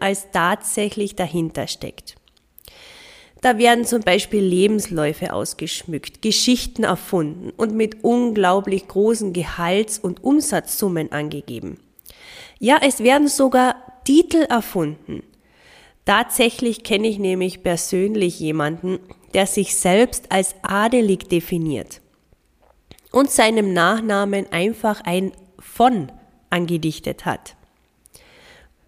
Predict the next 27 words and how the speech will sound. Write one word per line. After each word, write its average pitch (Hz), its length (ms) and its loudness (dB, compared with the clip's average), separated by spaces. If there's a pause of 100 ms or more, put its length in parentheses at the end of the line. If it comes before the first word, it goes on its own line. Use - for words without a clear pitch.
(180)
Herr 240 440 4 (160)
von 226 540 2 (220)
und 214 260 0
zu - 380 0 (100)
sozusagen. 160 880 -4 (1200)
Warum 262 360 4
machen 302 340 4
Menschen 180 460 0
sowas? - 640 -8 (840)
All 262 360 2
diesen 233 440 -2
Aufwand, 214 640 2
den 185 160 0
sie 185 160 -6
betreiben, 160 640 -6
alles 294 420 2
nur, 269 360 4
um 240 140 0
sich 214 240 -4
selbst 233 420 -2
größer, 254 560 2
bedeutender 202 880 0
und 175 240 -4
wichtiger 180 440 0
erscheinen 147 600 -6
zu - 140 -10
lassen. 143 420 -8